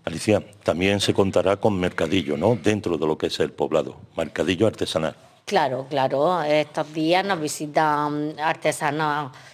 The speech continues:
Speaker 2: tanto de Mula como de la región de Murcia. Eh, contamos con la Asociación de Artesanos de Mula, que nos echa siempre una mano en todo esto,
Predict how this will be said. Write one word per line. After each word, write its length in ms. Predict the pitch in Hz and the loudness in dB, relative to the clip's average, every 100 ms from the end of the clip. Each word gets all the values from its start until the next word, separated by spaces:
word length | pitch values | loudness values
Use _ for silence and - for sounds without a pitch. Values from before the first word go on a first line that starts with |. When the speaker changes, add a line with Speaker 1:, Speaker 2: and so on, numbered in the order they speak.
| _ | _
Speaker 2:
tanto 320 | 180 165 160 | -2 0 0
de 120 | 147 | 0
Mula 360 | 143 160 160 143 | 0 2 2 2
como 760 | 151 147 143 139 143 143 143 | -2 -2 0 2 2 2 2
de 200 | 143 151 | 2 2
la 160 | 151 143 | 4 2
región 380 | 139 131 160 147 | 2 -4 -4 -4
de 80 | 143 | -4
Murcia. 540 | 151 170 - 233 240 - - - | -4 -6 0 0 0 -12 -20 -10
Eh, 440 | - 180 175 170 160 | 2 4 4 2 0
contamos 480 | 147 139 143 147 | -4 -2 -2 -2
con 140 | 147 147 | -6 -4
la 60 | |
Asociación 580 | 135 147 135 127 - 151 | -4 -6 -8 -8 -6 -6
de 60 | 135 | -6
Artesanos 560 | 131 139 131 147 143 | -6 -8 -4 -4 -4
de 80 | 139 | -6
Mula, 320 | 139 151 147 | -6 -2 -2
que 100 | 131 | -2
nos 100 | 139 | -6
echa 200 | 139 143 | -8 -8
siempre 300 | 131 143 131 | -10 -10 -8
una 180 | 151 131 | -6 -6
mano 240 | 131 135 135 | -6 -6 -8
en 120 | 131 | -6
todo 300 | 139 135 135 | -6 -4 -4
esto, 380 | 156 - 233 | -4 -2 -2